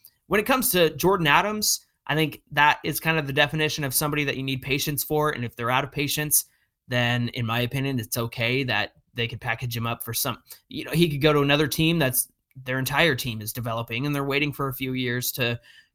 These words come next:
to get a good core there. Now, I will say this about Jo Adell.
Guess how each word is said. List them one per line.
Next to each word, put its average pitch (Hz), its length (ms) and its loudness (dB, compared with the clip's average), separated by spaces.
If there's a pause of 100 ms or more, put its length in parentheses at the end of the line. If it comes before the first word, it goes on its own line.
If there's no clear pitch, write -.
to 147 100 2
get 135 160 4
a 127 60 2
good 117 220 -2
core 156 320 2
there. 92 300 -6 (420)
Now, 156 100 8
I - 60 10
will 247 120 6
say 254 160 4
this 233 200 4
about 135 180 0
Jo 127 160 0
Adell. 107 380 -2